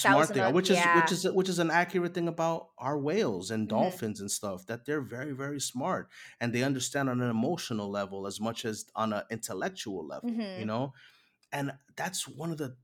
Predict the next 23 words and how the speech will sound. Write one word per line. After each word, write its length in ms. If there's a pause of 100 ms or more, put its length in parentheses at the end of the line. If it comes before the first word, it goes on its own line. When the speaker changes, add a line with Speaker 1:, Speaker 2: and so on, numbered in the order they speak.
(180)
Speaker 2:
beautiful 500 (100)
things 260
about 300
this 200
film 520 (300)
that 120
I 60
don't 120
think 300
people 280
really 260
give 260
it 80
enough 300
credit. 400
It's 200
the 160
emotional 680
connection. 800 (800)
Speaker 1:
To 100
Speaker 2:
Um, 0
Speaker 1:
the, 220
and 220